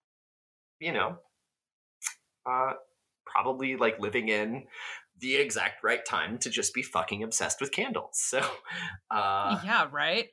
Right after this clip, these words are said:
Speaker 2: It's like, it, it almost makes you wonder which came first.
Speaker 1: Mm.
Speaker 2: It's like, did candles bring about the neo-pagan Renaissance?
Speaker 1: Maybe.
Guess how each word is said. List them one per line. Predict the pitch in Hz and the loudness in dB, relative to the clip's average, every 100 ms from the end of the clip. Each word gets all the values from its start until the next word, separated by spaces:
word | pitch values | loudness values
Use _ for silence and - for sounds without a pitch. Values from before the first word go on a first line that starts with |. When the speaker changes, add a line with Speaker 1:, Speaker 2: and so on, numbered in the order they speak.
| _ 269 | _ -2
Speaker 2:
It's | 247 - | 0 0
like, | 269 254 _ | -2 -2 _
it, | 247 - _ | 2 2 _
it | - 226 | -2 0
almost | 226 233 247 247 | 2 2 0 0
makes | 233 202 | 0 0
you | 196 | -2
wonder | 165 190 185 156 151 151 | 0 2 2 2 2 2
which | 190 208 | 0 0
came | - 294 233 202 - - - | 0 2 2 0 -6 -12 -10
first. | - 196 190 139 131 104 | -4 2 2 4 4 2
Speaker 1:
Mm. | |
Speaker 2:
It's | 92 104 | 2 2
like, | 185 - - - - - - | 2 0 -12 -6 -6 -6 -2
did | 226 339 - | 0 0 -2
candles | - 214 202 220 190 160 156 | -6 0 0 0 0 0 -2
bring | - 185 190 | -2 2 2
about | 190 180 165 156 - | 0 0 0 0 -2
the | 180 | -2
neo-pagan | 175 165 160 165 170 175 151 147 160 170 180 - | 0 0 2 2 0 0 0 2 2 2 -2 -4
Renaissance? | 208 269 320 - - - - - - - - | 0 2 2 0 0 2 4 2 -2 -4 -4
Speaker 1:
Maybe. | 87 87 85 82 78 92 | -2 0 0 -2 0 0